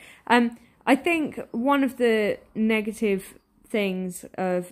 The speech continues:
behaviour changing for me, not just in the physical, but in the talking, is one that I notice I do the most, is giving people the reaction they want to certain things.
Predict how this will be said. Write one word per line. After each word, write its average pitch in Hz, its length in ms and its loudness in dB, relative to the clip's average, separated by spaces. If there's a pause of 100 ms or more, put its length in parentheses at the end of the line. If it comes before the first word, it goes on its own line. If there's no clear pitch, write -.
behaviour 196 460 0
changing 180 460 -2
for - 80 -8
me, 185 320 0
not 233 320 0
just 285 260 -4
in 233 200 0
the 214 100 -2
physical, 226 500 -2
but 180 220 -2
in 190 200 -2
the 185 100 -2
talking, 190 640 -4 (420)
is 196 160 -6
one 220 220 2
that 220 100 0
I 202 80 -2
notice 196 440 -2
I 185 100 -2
do 190 180 -2
the 180 100 -2
most, 190 640 -2
is 185 460 0 (220)
giving 247 340 2
people 254 320 0
the 214 100 -2
reaction 214 580 -4
they 196 140 -2
want 196 400 -2
to 202 100 -8
certain 190 420 -6
things. 190 480 -6